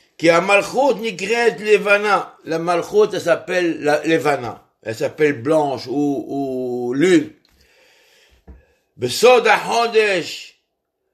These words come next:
ha-mitmaet at et yoda, sod nekuda ketana. Voilà que la lune, la lune, elle, au début, elle est un petit croissant, elle grandit jusqu'à la pleine lune, après elle diminue.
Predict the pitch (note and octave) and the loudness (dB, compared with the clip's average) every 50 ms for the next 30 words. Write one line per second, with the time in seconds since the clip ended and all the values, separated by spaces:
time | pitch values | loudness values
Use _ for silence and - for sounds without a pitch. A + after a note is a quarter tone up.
0 | _ _ _ _ - - A#2 C#3+ E3 F#3 G3+ F#3+ - F3 F#3 G3 G3 F#3+ F#3 F#3 | _ _ _ _ -14 -10 -8 -6 -6 -6 -8 -8 -8 -8 -4 0 0 2 2 2
1 | G#3 A3 A#3+ A#3+ A#3 A3 G#3+ G3+ G3 G3 - - E3 G3 G3+ F#3+ F#3+ - G3 G3+ | 2 2 2 2 4 4 4 4 4 2 0 0 2 2 2 2 2 2 0 0
2 | F#3+ D#3+ - E3 F#3+ F3+ F3+ E3 D#3 F3+ F#3+ G#3+ A3+ A#3 A3+ D#3+ - - F3+ G3+ | 0 -2 -2 -2 0 0 0 0 2 2 2 4 2 0 -2 -2 -6 -6 -4 -4
3 | G#3 G#3 F#3+ F#3 F#3+ F3 - E3 F3 E3 E3+ E3+ E3+ E3+ D3 C3 D#3 D3+ C#3+ C3+ | -2 -2 -2 -4 -4 -4 -2 -2 -2 0 -2 -2 -4 -4 -10 -10 -8 -6 -2 -2
4 | C3 C#3 E3+ F#3 F#3 E3 D#3 - D#3+ F3 F3 E3+ D#3+ D3+ C#3+ D#3 E3+ F3 E3 D#3 | 0 0 2 4 4 4 2 2 0 0 0 2 2 2 2 2 2 2 2 0
5 | D3 C#3+ D3 - _ _ - _ _ - - C#3 D3+ E3 F3 F3+ D#3+ D#3 - - | -4 -6 -8 -14 _ _ -20 _ _ -2 0 2 4 4 4 4 2 0 0 2
6 | - - - - D#3 D#3 D3+ F3 F3 D#3+ D3+ F3 F#3+ F3+ D#3 C3+ D3 D#3 D#3+ D#3 | 2 2 2 4 2 2 2 2 -2 -2 -2 0 0 2 2 2 2 2 2 0
7 | D3+ - - - D3+ D3 - C#3+ C#3 B2 - D#3+ F3+ F#3+ G3+ G#3+ - - - D3+ | 0 -2 -4 -6 -8 -6 -4 -4 -4 -4 -4 -4 -4 -4 -6 -8 -8 -4 -4 -2
8 | D3+ D3+ D#3 F3 F3+ F3 D#3 E3+ F3 E3 D3+ D#3 - - - E3+ D3+ C3+ C3+ B2 | -2 -2 -2 -4 -4 -4 -4 -4 -6 -6 -6 -10 -10 -8 -4 -2 -2 -2 -2 -4
9 | A#2+ - B2 A#2+ A#2+ D3+ F#3 G3 F3+ F3+ - F#3 F#3+ F#3 E3+ D3 D#3 D#3+ D3 D3 | -4 -6 -8 -6 -6 -4 -2 -4 -4 -4 -4 -4 -2 -2 -2 -4 -6 -8 -8 -8
10 | C3 A#2+ A2 | -8 -10 -10